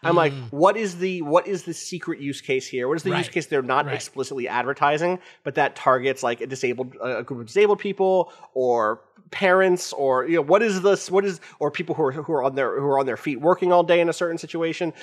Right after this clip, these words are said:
Speaker 1: What is the actual demographic for this thing that they're not advertising because they don't wanna just say, "Hey, we're making this because we know that there's a demographic that needs exactly this." Because
Speaker 2: Yeah.
Speaker 1: they wanna get you Silicon Valley types to also be like, "Oh yeah, the portal, the porta seat."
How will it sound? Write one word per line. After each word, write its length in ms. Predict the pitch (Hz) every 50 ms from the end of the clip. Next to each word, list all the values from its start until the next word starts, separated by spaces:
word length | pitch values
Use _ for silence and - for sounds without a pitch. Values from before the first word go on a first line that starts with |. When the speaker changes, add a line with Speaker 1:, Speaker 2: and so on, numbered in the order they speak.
| - - -
Speaker 1:
What 140 | 190 208 226
is 120 | 240 214
the 140 | 175 190 180
actual 520 | - 147 147 147 - - - 170 156 143 131
demographic 560 | 147 143 139 127 123 135 131 127 - 139 -
for 120 | - 131
this 180 | 123 120 - -
thing 320 | - 123 120 117 110 120 - - _ _
that 180 | 151 143 131
they're 200 | 123 147 147 156
not 260 | 160 160 147 139 - - -
advertising 760 | 110 135 135 127 139 135 135 135 123 120 113 123 120 117 113
because 560 | 120 110 - 135 123 117 113 117 110 - - _ _ _ _
they 120 | - 143 147
don't 140 | 143 135
wanna 160 | 127 131 127 120
just 220 | 123 117 - -
say, 220 | - 135 123 117
"Hey, 280 | 113 131 123 117 113 113
we're 140 | 123 127 127
making 300 | 120 127 127 - 127 117
this 160 | 117 113 - -
because 220 | 135 113 120 107 117
we 80 | 120
know 120 | 120 117 117
that 100 | 113 113
there's 120 | 120 113
a 60 | 113 107
demographic 520 | 117 113 113 110 113 110 107 110 113 110
that 100 | 117 107
needs 200 | 113 113 107 117
exactly 380 | 110 110 117 107 104 - 107 101
this." 360 | 104 104 73 - - - - _ - - - _ _ -
Because 200 | 139 135 139 127
Speaker 2:
Yeah. 60 | 117 113
Speaker 1:
they 80 | 127 123
wanna 180 | 120 120 120
get 160 | 113 120 113 - _ _ _ _
you 180 | 135 123 110
Silicon 380 | - - 139 127 113 - 120 113
Valley 240 | 120 120 120 120 113
types 220 | - 123 117 104 -
to 80 | -
also 260 | - 98 113 - -
be 80 | 107 110
like, 120 | 107 113
"Oh 100 | 127 139
yeah, 400 | 143 147 165 185 180 117 110 117 131 - _ _ _
the 80 | - 127
portal, 280 | - 170 170 170 147 - - -
the 60 | -
porta 320 | - - - 190 185 160 139
seat." 300 | - - 110 87 -